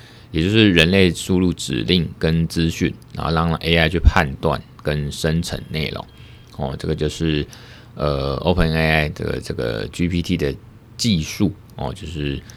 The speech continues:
一种机器学习的方式，主要是N L P啊，自然语言处理。那事实上呢，那个Open A I早在二零一八年哦，距-，呃，二零一八年六月，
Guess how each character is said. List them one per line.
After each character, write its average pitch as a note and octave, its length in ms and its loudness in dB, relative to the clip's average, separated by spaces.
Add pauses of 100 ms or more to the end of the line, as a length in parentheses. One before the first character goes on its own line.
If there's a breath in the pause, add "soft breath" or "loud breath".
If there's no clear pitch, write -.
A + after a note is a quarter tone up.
(160 loud breath)
一 - 80 -2
种 D#2 140 -2 (240)
机 F#2 140 -2
器 F#2+ 120 0
学 D2 160 -2
习 C#2+ 140 -6
的 - 80 -6
方 E2+ 240 -2
式， - 220 0 (640 loud breath)
主 F2+ 140 -4
要 F2+ 120 6
是 G2+ 100 0
N A2+ 200 6
L D#2+ 180 6
P G#2+ 300 4
啊， D#2+ 80 -2
自 F#2+ 280 0
然 C#2 240 0 (200)
语 A#1 220 -8
言 A#1+ 220 -6
处 D2 200 -6
理。 - 140 -8 (420)
那 B2 460 6
事 C3 160 2
实 B2 80 6
上 A2 180 6
呢， F2+ 160 4
那 F2+ 80 4
个 E2 80 2
Open F2+ 320 2
A E2+ 60 4
I E2+ 140 4
早 - 180 -2
在 E2+ 200 2
二 G#2 120 2
零 D#2 140 2
一 E2+ 120 2
八 E2 260 2
年 A1 200 -4 (140)
哦， C#2 280 -6
距-， F2+ 240 0 (200)
呃， D#2+ 100 -2 (260)
二 G2 120 4
零 F2+ 120 4
一 E2+ 40 2
八 E2+ 100 4
年 D#2 140 -2
六 E2+ 240 6
月， D#2 180 2